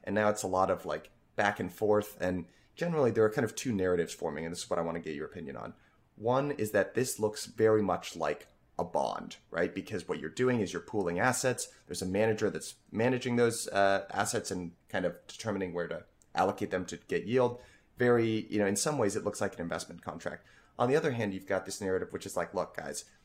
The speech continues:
this, uh, actually looks almost more like a bank savings account," right? That's the Matt Levine take, which I really agree with. You haven't provided a framework. There should be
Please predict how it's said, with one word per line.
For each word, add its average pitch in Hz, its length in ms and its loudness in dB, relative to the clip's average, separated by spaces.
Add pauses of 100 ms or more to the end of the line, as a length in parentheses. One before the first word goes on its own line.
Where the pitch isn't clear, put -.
(220)
this, - 320 0
uh, 98 260 2
actually 113 300 0
looks 104 180 -2
almost 104 240 -2
more 98 140 0
like 95 220 -2
a 87 240 -6 (340)
bank 101 400 -2
savings 110 440 -2
account," 101 380 -6
right? 98 160 2
That's 95 180 0
the 92 100 0
Matt 92 200 -2
Levine 95 260 -4
take, 85 240 -8
which 87 140 -6
I 82 220 -4
really 110 280 -2
agree 82 240 -8
with. 107 220 -2 (320)
You 101 100 -6
haven't 127 480 -4
provided 90 540 2
a - 40 -6
framework. - 580 -4 (260)
There 104 140 2
should - 420 -2
be 80 260 -6